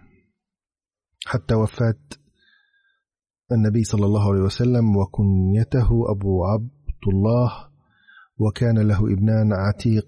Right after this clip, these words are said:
وعبد الله، وبنت أم ثابت. وآخى النبي صلى الله عليه وسلم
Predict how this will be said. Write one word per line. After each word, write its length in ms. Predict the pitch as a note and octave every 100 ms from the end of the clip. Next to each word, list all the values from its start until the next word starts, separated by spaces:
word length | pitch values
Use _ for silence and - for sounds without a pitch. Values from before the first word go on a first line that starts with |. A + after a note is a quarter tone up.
| - A#2
وعبد 320 | G2+ G#2 G#2
الله، 500 | G2+ A2 G#2+ G2 - -
وبنت 500 | A2+ G#2+ A2 G#2+ - G2+ F#2+ G2 - _ -
أم 160 | A2 G#2
ثابت. 420 | B2+ A#2 G#2 - - - - - - - A2+
وآخى 400 | B2+ B2 - A2
النبي 300 | G#2+ A2 G#2
صلى 240 | G#2+ G2+
الله 300 | G#2+ A2+ G#2+
عليه 120 | G2+
وسلم 680 | F#2+ - A#2 A2+ G#2+ G2 F#2+